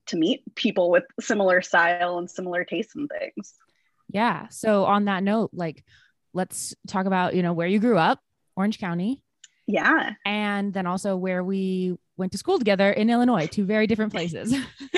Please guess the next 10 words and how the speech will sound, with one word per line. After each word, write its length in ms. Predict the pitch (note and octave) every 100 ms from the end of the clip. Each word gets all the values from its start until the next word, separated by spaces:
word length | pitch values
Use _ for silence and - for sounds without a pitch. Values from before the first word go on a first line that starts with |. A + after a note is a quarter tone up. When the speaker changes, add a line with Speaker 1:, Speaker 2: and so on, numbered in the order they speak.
| D4+ D4
Speaker 1:
Yes, 320 | A3 - B3
in 260 | C#4 E4+ D4 - E4+ C#4
the 120 | D4+
middle 360 | D4+ - D#4 C#4
of 100 | C#4+
nowhere 420 | A#3 E3 - C#4+ -
in 300 | D4+ C#4+ C4+
Speaker 2:
Yep. 280 | A3 F#3+ - - - -
Speaker 1:
Illinois. 100 | - - C4+ - _ _ _ D#4+ D4 C4 A3 _
Uh, 460 | G#3 G3+ G3 F#3+ F#3+